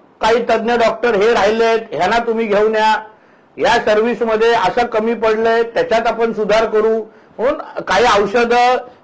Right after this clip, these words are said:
या यादी, ल-, औषधांच्या यादीमध्ये हे एक दोन औषधं नाही आहेत, ते आपण उपलब्ध करू. म्हणजे जिल्हा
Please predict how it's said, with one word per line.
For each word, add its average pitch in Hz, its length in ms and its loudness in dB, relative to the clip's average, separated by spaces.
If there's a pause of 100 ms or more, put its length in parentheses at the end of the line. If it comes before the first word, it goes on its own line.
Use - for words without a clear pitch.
या 214 200 2
यादी, 226 520 0
ल-, 202 500 2 (100)
औषधांच्या 226 500 0
यादीमध्ये 220 580 0
हे 220 220 2
एक 220 160 0
दोन 233 160 2
औषधं 220 440 0
नाही 226 220 0
आहेत, 226 160 2 (400)
ते 233 60 2
आपण 262 340 2
उपलब्ध 233 400 0
करू. 220 420 0 (320)
म्हणजे 196 220 0
जिल्हा 220 440 2